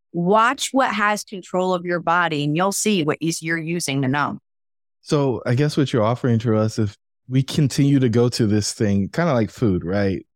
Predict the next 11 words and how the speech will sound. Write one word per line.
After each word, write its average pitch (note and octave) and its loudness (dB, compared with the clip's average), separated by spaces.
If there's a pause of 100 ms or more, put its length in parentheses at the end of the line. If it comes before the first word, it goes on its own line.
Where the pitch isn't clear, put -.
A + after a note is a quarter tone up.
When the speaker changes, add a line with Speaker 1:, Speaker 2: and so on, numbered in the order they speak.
Speaker 2:
It, C#3+ -2 (100)
the, C#3+ -2
Speaker 1:
Yeah. A#3 2
Speaker 2:
all D3 4
these D3+ 2
things C3+ 2
we're B2 2
using A#2 4
Speaker 1:
Yeah. F4 2
Speaker 2:
to D4+ 2
nourish A#2 2